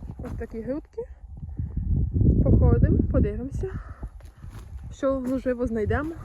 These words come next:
якщо не буде сильної реакції, не буде ноги боліти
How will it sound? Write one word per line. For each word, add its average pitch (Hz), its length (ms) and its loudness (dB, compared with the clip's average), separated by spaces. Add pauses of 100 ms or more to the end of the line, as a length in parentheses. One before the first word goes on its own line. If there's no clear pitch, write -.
(440)
якщо 247 220 -2
не 254 100 0
буде 240 240 -4
сильної 233 440 0
реакції, 285 600 -6 (1400)
не 311 80 -4
буде 294 240 0
ноги 294 360 0
боліти 277 480 0